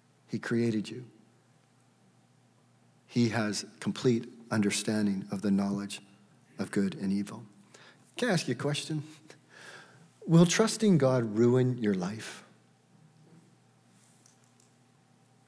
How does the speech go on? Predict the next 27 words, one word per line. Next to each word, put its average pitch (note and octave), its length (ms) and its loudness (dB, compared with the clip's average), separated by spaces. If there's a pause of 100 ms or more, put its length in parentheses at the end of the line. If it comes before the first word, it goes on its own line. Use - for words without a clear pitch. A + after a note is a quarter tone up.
(180)
Have C#3 100 8
any F3+ 180 12
of F#3 80 10
you E3 120 10
found D#3 300 8
that D#3 220 2
to D3+ 80 2
be D3 140 2
true? D3+ 420 0 (1800)
That B2 100 -6
trusting C#3 440 6
God's A#2+ 340 4
ways A#2 380 4
are G2+ 240 0 (300)
not A2 220 0
worth G#2+ 440 0
the - 80 -10
time G#2+ 240 -2
of G#2 60 0
day? G#2 280 -4 (1200)
That B2 140 -8
trusting A2+ 560 0
God's A2 400 2
ways G#2 480 4
make G#2+ 320 -4
your G#2 120 -2
life G2+ 300 -4